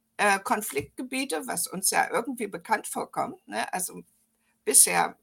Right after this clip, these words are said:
war das ja immer Konsens, auch in Deutschland. Ähm, sie liefern nicht in Konfliktgebiete diese Waffen. Und kein einziges lateinamerikanisches Land hat diese Waffen in die,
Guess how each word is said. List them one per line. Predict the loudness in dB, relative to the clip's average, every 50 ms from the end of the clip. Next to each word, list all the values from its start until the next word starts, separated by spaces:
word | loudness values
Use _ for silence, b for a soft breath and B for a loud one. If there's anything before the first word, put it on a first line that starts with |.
| _ _
war | _ 4 4 4 4
das | 4 0 0 0
ja | 2 2 0
immer | 0 2 0 0 0
Konsens, | 2 0 0 2 2 2 2 2 2 0 0 0
auch | 0 -4 -4
in | -4 -6 -4
Deutschland. | 0 0 0 0 -2 -4 -2 0 -2 -2 -2 -8 -16 B B B B B B B B B B B 2
Ähm, | 4 4 4 4 2 -2 -4 -8 -10 _
sie | 0 0 0 2
liefern | 2 0 0 2 2 0 0 0
nicht | 0 2 2 4 4 4 2 2
in | 0 -2 0
Konfliktgebiete | 2 2 0 0 -2 0 -2 -2 -2 -2 _ 0 0 0 2 -2 -2 -2 -4
diese | -6 -4 -4 -2 -2 -2 0 0
Waffen. | 0 0 0 -2 -8 -14 -18 -20 b b b b b b
Und | -6 -6 -6 -4
kein | 2 4 6 6 4 2 2
einziges | 2 2 4 4 2 0 2 0 0 0 2
lateinamerikanisches | 2 0 0 0 0 2 2 2 2 0 0 0 0 -2 -4 2 2 2 2 4 2 0 2 2 2 2
Land | 2 0 0 -2 -4
hat | -6 -6 -4
diese | -4 0 0 0 0 2
Waffen | 0 0 0 0 -2 -6
in | -6 -6 -6 -6
die, | -4 -6 -8 -8